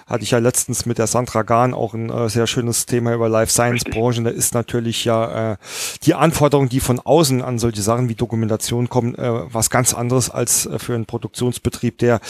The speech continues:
Speaker 1: ja sich, sag ich mal, quasi seine Regeln ja mit selbst auferlegt.
Speaker 2: Genau, aber du musst nur in die Automobilbranche
Speaker 1: Mhm.
Speaker 2: gehen, Zuliefererbranche, hast du
Speaker 1: Mhm.
Speaker 2: auch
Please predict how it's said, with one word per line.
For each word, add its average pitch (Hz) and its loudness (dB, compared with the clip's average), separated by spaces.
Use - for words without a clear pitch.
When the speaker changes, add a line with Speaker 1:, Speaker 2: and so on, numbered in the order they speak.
Speaker 1:
ja 131 4
sich, 120 4
sag 131 4
ich - -4
mal, 120 -2
quasi 127 0
seine 117 2
Regeln 123 0
ja 117 0
mit 117 -4
selbst - -4
auferlegt. 107 -10
Speaker 2:
Genau, - 2
aber 107 0
du 120 -4
musst 120 2
nur 135 6
in 143 6
die 131 6
Automobilbranche 123 0
Speaker 1:
Mhm. 127 -6
Speaker 2:
gehen, 123 -2
Zuliefererbranche, 120 0
hast 110 -4
du 113 -2
Speaker 1:
Mhm. 101 2
Speaker 2:
auch 101 -4